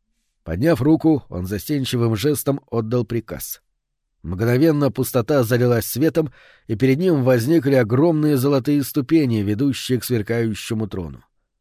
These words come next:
Трон был высокий, обложенный подушками. Подлокотники, ножки и спинка были из мерцающего серебра — а подушки — из императорского пурпура.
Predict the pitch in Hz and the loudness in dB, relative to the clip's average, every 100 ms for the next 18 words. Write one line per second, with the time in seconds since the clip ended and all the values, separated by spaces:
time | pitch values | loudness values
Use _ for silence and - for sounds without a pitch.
0 | _ _ 107 135 120 117 107 98 - 127 | _ _ -2 0 2 0 0 -4 -2 0
1 | 135 143 131 - _ _ 110 113 156 131 | 0 -2 -4 -10 _ _ -2 2 2 2
2 | 147 147 127 139 117 101 - 95 90 _ | 0 0 0 -2 -2 -6 -8 -10 -12 _
3 | _ _ _ - 98 104 - 147 123 120 | _ _ _ -8 -4 -2 0 0 0 -2
4 | 107 110 143 123 113 101 - 117 135 156 | -2 0 0 -2 -4 -6 -4 -4 -2 -4
5 | 143 - _ - 101 135 139 110 123 113 | -6 -12 _ -6 0 2 2 0 0 -2
6 | - 131 131 110 117 120 - 123 98 87 | -2 -2 -2 -2 -4 -4 -4 -6 -6 -8
7 | 82 _ _ _ _ - 87 104 107 113 | -12 _ _ _ _ -14 -8 -4 0 0
8 | - 127 123 113 110 - 101 104 120 120 | -2 -8 -6 -6 -6 -8 -4 -2 -2 -2
9 | 110 - 113 107 151 127 - 76 | -4 -4 -4 -4 -6 -6 -8 -18